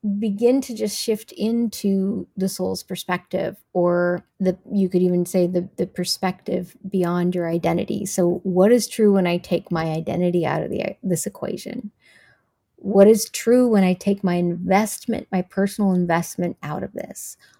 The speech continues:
What is true when I release this thing of the obligation of making me feel whatever it is? And then we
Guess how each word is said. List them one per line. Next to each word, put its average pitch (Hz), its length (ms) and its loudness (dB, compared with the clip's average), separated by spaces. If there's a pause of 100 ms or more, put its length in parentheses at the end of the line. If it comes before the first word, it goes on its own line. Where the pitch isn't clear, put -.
(120)
What 190 240 4
is 254 160 4
true 208 640 4
when 180 480 2 (400)
I 175 560 2 (260)
release 196 680 4
this 208 280 0
thing 190 500 4
of 180 160 -2
the 180 140 2
obligation 185 1000 0 (100)
of 196 160 2
making 185 460 4
me 180 120 2
feel 170 680 -2 (720)
whatever 175 440 0
it - 80 -6
is? - 520 -4 (500)
And 170 240 2 (140)
then 190 320 6
we 190 200 6